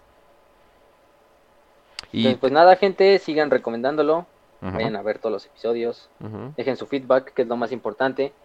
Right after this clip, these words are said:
Speaker 2: Y igual alguien, alguien preguntó en el, en los comentarios de Evox si nos pueden contactar más personal. De hecho, nos decía si teníamos un canal de Discord o algo así.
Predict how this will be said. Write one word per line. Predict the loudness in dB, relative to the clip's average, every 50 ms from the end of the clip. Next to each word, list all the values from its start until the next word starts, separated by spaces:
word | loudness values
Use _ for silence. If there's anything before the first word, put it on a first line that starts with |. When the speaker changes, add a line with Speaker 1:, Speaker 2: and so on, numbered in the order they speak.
| _ _ _ _ _ _ _ _ _ _ _ _
Speaker 2:
Y | -4 -2 0
igual | 4 6 8 8 8 6 4 2 2
alguien, | 0 0 2 0 -2 -2
alguien | 0 0 0 0 0
preguntó | 0 0 -2 0 0 0 0
en | 0 0
el, | -2 -2 -2 -2 -4
en | -6 -8
los | -8 -8
comentarios | -8 -8 -8 -4 -2 -2 -2 -2
de | -2 -2
Evox | -2 -2 -2 -2 -4
si | -8 -10
nos | -10 -10
pueden | -10 _ -6 -4 -4 -4
contactar | -6 -10 -10 -8 -10 -6 -2 0 0 0
más | 0 -2 -4 -6
personal. | -6 -8 -10 -10 -10 -10 -10 -10 -10 -12 _ _ _ _ _ _ _ -10
De | -8
hecho, | -2 0 0 0
nos | 0 0 -2 -4 -4
decía | -4 -2 0 0 0
si | 0 -2
teníamos | -6 -6 -4 -4 -4 -6
un | -6 -4
canal | -2 -2 0 0 0
de | 0
Discord | -2 -2 -2 -2 0 0 0 0
o | 0
algo | 0 0 0
así. | -2 -4 -6 -12